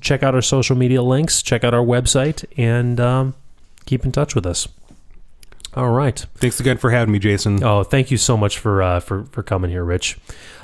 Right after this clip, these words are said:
Speaker 1: Uh, an early happy holidays to, uh, to everybody. Uh, we're getting into the, uh, holiday season, and the, uh, end of the year is, is not far away. So, uh, yeah, twenty, twenty twenty is now, is now very close.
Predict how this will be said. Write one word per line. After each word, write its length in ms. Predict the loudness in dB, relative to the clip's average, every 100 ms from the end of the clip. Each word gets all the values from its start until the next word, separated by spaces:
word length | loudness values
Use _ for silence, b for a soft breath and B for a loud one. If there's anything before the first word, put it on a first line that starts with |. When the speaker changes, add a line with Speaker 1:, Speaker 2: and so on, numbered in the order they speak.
| B
Speaker 1:
Uh, 180 | 2 2
an 80 | 0
early 300 | 2 2 4
happy 320 | 4 2 2
holidays 640 | 2 2 4 4 2 2
to, 340 | -2 2 2 4
uh, 180 | 2 0
to 180 | -2
everybody. 600 | 0 0 2 2 2 -2 -4
Uh, 240 | 0 2 4
we're 100 | 2
getting 320 | 0 0 2
into 460 | 2 2 2 2
the, 260 | 2 2 4
uh, 240 | 4 2 0
holiday 420 | -2 0 2 2
season, 540 | 2 2 2 2 2 2
and 320 | 2 2 2
the, 160 | 4 4
uh, 160 | 2 0 B B B
end 200 | 0 2
of 80 | 2
the 60 | 2
year 360 | 4 4 4 4
is, 440 | 4 2 0 -2 -2
is 180 | -2
not 240 | 2 0 -2
far 280 | -2 0 2
away. 360 | 0 -2 -4
So, 420 | -6 -4 -2 -2
uh, 260 | -2 0 -2 -4 B B B B B B
yeah, 280 | 2 2 -2 -8
twenty, 440 | 0 2 4 2
twenty 340 | 0 0 2 2
twenty 340 | 2 2 4
is 140 | 2 2
now, 380 | 2 4 2 0
is 180 | -2
now 140 | 0 2
very 260 | 2 0
close. 420 | 0 -2 -2 -4